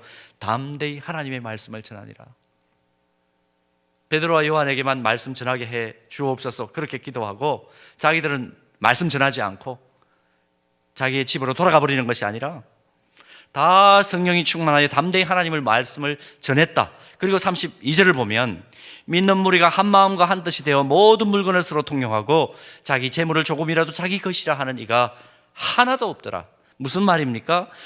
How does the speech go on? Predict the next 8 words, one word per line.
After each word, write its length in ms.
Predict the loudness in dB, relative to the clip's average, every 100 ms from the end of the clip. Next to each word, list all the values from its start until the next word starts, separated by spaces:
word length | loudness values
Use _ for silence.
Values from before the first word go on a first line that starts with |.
| -16
함께 640 | -2 0 0 0 2 2
기도한 360 | 2 2 4 4
이후에 640 | 0 -2 4 4 4 -2 -14 -20 -10
이들이 360 | -4 0 2 2
복음의 380 | 0 2 4 4
정인으로 520 | 2 2 2 2 0
뿐만 300 | 0 4 4
아니라 380 | 4 4 4